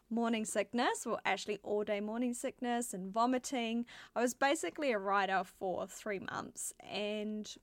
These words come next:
when you'd been through infertility, the I V F, the injections process, and then you're still, you know, I thought, "Finally, I'm pregnant, you know, I can get out of this glum, I can get out of bed," and then I was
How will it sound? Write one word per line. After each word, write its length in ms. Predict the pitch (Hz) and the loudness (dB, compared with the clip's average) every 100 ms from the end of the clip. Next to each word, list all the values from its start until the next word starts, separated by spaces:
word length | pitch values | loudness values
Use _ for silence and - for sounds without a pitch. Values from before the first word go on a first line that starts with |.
| _ | _
when 260 | - 233 247 | -4 2 4
you'd 240 | 254 233 | 4 2
been 300 | - 302 349 | 2 4 4
through 520 | 370 - 233 220 220 208 233 - _ _ _ _ _ _ _ - - | 0 0 0 2 0 -6 -12 -16 _ _ _ _ _ _ _ -12 0
infertility, 800 | 262 247 - 220 208 202 208 208 - - - | 0 2 0 2 4 4 2 0 -8 -20 -16
the 120 | - - | -4 8
I 200 | 262 269 | 10 10
V 260 | 247 220 | 4 2
F, 140 | 208 - | 0 -2
the 100 | 208 | -4
injections 540 | 202 233 262 262 240 | -2 -2 -2 -2 0
process, 480 | 214 196 196 214 208 | 2 2 2 -4 -4
and 100 | 214 | -4
then 160 | 214 | -4
you're 340 | 220 202 202 196 | -2 0 0 -2
still, 560 | - - - 285 277 254 | -2 -4 6 8 8 6
you 80 | 233 | 2
know, 100 | 214 | 0
I 60 | |
thought, 240 | 220 226 - | 2 -2 -2
"Finally, 420 | 269 311 262 233 | 0 2 2 -2
I'm 80 | 220 | -6
pregnant, 500 | 254 240 240 226 208 | -6 -4 -4 -4 -6
you 100 | 208 | -6
know, 80 | |
I 40 | 208 | -6
can 160 | 196 | -8
get 180 | 196 247 | -6 0
out 220 | 254 247 | 4 4
of 100 | 240 | 2
this 200 | 240 240 | -2 -4
glum, 440 | - 214 226 226 226 | -4 2 4 4 0
I 100 | 208 | -2
can 140 | 202 | -4
get 140 | 202 233 | -2 -2
out 160 | 220 | -2
of 80 | 202 | -2
bed," 220 | 202 214 | -2 -2
and 120 | 208 | -4
then 140 | 202 196 | -6 -4
I 60 | |
was 100 | 196 | -6